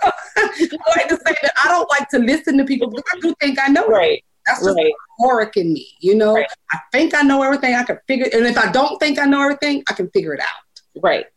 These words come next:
Speaker 1: That's my biggest thing.
Speaker 2: Right.
Speaker 1: But I learned after now seeing the results of my YouTube channel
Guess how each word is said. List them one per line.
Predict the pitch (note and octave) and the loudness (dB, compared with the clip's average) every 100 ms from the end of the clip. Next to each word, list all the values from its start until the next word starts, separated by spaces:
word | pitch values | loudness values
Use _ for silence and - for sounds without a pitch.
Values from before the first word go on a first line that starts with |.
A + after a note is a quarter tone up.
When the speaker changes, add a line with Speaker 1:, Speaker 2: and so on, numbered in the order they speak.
| G#3 | -4
Speaker 1:
That's | A3 | -2
my | A3 G3+ | 0 2
biggest | G3 F3+ - | 0 0 -4
thing. | G3+ D3+ C3+ - - - | -6 -6 -8 -16 -18 -6
Speaker 2:
Right. | E3 C#3 | -2 0
Speaker 1:
But | C4 - - G#3 | -2 -4 -8 -2
I | A3+ | 0
learned | A3+ G#3 A#3 C#4+ E4 A#3 F#3 F#3 _ - | 2 2 2 2 2 2 0 -4 _ -4
after | A3 C4+ C4+ | -2 -2 0
now | A#3 G#3+ G#3+ A3 A3+ | 0 2 2 2 0
seeing | A3 A#3+ G#3+ | -2 0 2
the | F#3+ | 2
results | F3+ F3 E3 A#3 B3 - - - - | 0 -2 0 2 2 -2 -10 -20 -6
of | G3+ F#3+ | -4 -2
my | F#3+ F#3 | 0 0
YouTube | F3+ G3 D4+ D4+ A3 F3 | 0 2 0 0 -4 -4
channel | - C#3+ B2 - - - | -6 -8 -10 -16 -20 -20